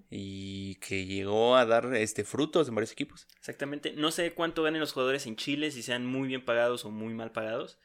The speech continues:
Speaker 1: Ujú.
Speaker 2: pero algo tiene el fútbol mexicano,
Speaker 1: Pero de que
Speaker 2: obviamente.
Speaker 1: baratos son, son baratos,
Speaker 2: Son
Speaker 1: ¿sí?
Speaker 2: baratos
Speaker 1: ¿Eh?
Speaker 2: y algo tiene el fútbol mexicano económicamente que les llama
Speaker 1: Sí.
Speaker 2: la atención.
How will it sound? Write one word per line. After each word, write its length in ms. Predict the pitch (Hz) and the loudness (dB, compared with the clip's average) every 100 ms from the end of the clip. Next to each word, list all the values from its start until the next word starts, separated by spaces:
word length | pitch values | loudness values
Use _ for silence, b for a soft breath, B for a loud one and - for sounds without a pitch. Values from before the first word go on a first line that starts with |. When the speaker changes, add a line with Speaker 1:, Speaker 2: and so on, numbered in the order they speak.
| b | b
Speaker 1:
Ujú. 180 | - 120 | -14 0
Speaker 2:
pero 440 | 117 110 110 110 | 2 2 2 4
algo 340 | 117 127 135 135 | 6 6 6 -2
tiene 180 | 135 | -2
el 60 | 127 | -2
fútbol 240 | 131 131 | -2 -2
mexicano, 420 | 127 120 - 120 135 | -2 -6 -2 -2 4
Speaker 1:
Pero 120 | 107 | 6
de 60 | 113 | 6
que 120 | 120 | 10
Speaker 2:
obviamente. 0 | |
Speaker 1:
baratos 380 | 117 127 143 147 | 12 12 12 6
son, 200 | 160 170 | -2 -4
son 220 | 151 120 | -4 0
baratos, 200 | 110 104 | 2 2
Speaker 2:
Son 100 | - 127 | 0 4
Speaker 1:
¿sí? 20 | |
Speaker 2:
baratos 420 | 123 131 160 165 | 4 4 0 -6
Speaker 1:
¿Eh? 40 | 147 | -8
Speaker 2:
y 260 | 117 107 107 | -8 -4 -2
algo 180 | 120 | -2
tiene 160 | 127 123 | -4 -8
el 60 | 117 | -6
fútbol 220 | 131 120 | -6 -6
mexicano 420 | 113 104 - 117 | -8 -6 -6 -6
económicamente 680 | 117 110 127 127 117 131 165 | -6 -4 -4 -2 -4 -4 -6
que 120 | 147 | -6
les 100 | 104 | -6
llama 140 | 107 | -6
Speaker 1:
Sí. 40 | 107 | -6
Speaker 2:
la 40 | |
atención. 360 | 101 110 156 135 | -8 -10 -12 -14